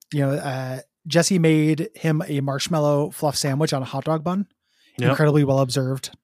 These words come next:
Speaker 2: Struggle
Speaker 1: Poor people
Speaker 2: meal.
Speaker 1: food. Yeah,
Speaker 2: Yeah.
Speaker 1: struggle meal. Uh, and Jesse starts playing peekaboo with him,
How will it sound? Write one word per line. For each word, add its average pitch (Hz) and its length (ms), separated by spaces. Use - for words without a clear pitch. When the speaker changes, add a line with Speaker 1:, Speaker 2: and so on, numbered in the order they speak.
Speaker 2:
Struggle 135 300
Speaker 1:
Poor 110 60
people 117 140
Speaker 2:
meal. 123 60
Speaker 1:
food. 139 260
Yeah, 135 80
Speaker 2:
Yeah. 104 80
Speaker 1:
struggle 120 240
meal. 139 220
Uh, 147 320
and 170 140
Jesse 170 220
starts 156 180
playing 151 160
peekaboo 143 340
with 143 140
him, 160 220